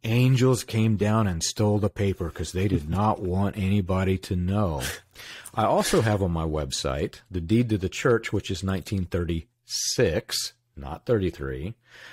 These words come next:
I've got all the documents that show that he was in a different church, different building, different street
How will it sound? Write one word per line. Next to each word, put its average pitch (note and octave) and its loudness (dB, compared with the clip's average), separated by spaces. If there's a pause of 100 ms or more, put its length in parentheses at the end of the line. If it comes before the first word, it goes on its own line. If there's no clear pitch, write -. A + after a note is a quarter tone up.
(260)
I've F2 0
got G2 2
all A2+ 4
the A#2 2
documents G#2 0
that F2 -2
show G2 0
that E2 -4
he F#2 -2
was F2 0
in E2 -2
a D#2 -4
different G#2 -2
church, A2 -2
different D2+ -6
building, G2 0
different D#2 -8
street - -2